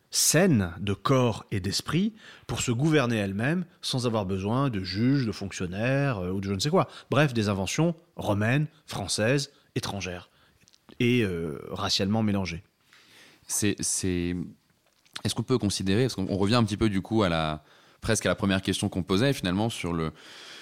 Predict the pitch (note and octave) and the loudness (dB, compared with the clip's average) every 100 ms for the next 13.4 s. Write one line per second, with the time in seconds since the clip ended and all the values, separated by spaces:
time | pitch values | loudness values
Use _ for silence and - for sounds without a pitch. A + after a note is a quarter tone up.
0 | - - G#2+ F#2+ A2 - G2 F2 E2+ E2 | -18 -8 -4 0 0 0 0 0 0 -2
1 | D#2+ D#2 D#2+ E2+ - F#2+ G2+ F2 G#2 G#2 | -2 -2 -2 -4 -4 -4 -2 0 2 4
2 | F2 F2 F2+ E2 - F2 F2 F#2+ G2 E2+ | 2 2 0 0 0 2 4 4 2 0
3 | F2+ F2 F2 - G#2+ G2 F2+ F2 - E2+ | -2 -2 -2 -2 -2 -2 -2 -2 -4 -4
4 | D#2+ D2 D#2+ E2+ F#2+ F2 E2+ F#2 F#2 E2+ | -4 -6 -8 -2 0 2 2 2 2 0
5 | - F#2 F2 E2+ G#2 G2 D#2+ D#2 C2 G1+ | -2 -2 -2 -2 0 0 -2 -4 -6 -6
6 | D2 F2 F2 F2+ F2+ D#2+ E2 D#2 G2 - | -2 0 4 4 4 0 -4 -2 -2 -2
7 | - - D3 D3+ F#2 - A#2+ G2 G2 G2 | -4 -2 -4 -2 -4 0 -2 0 0 2
8 | G#2 F#2 E2+ F2 F#2+ F2 D2+ - - - | 2 0 -4 -2 0 0 -2 -6 -20 -20
9 | _ - D#2+ G#2+ G#2 F2+ F2+ G2 A2 C3 | _ -6 0 2 2 2 4 4 6 4
10 | D3 - F#2 F#2 F2+ E2+ A2+ A#2+ B2 F#2 | 2 -2 -2 -2 -2 0 2 2 0 -2
11 | F2 E2+ E2 D#2+ F2+ F2+ E2+ E2 - - | -2 -2 -2 -2 0 0 2 0 -4 -14
12 | - - F2+ E2+ E2+ E2 F2+ F#2+ A2 A#2+ | -16 -6 -2 0 0 0 0 0 0 0
13 | A#2 G2+ D#2+ | 2 2 -2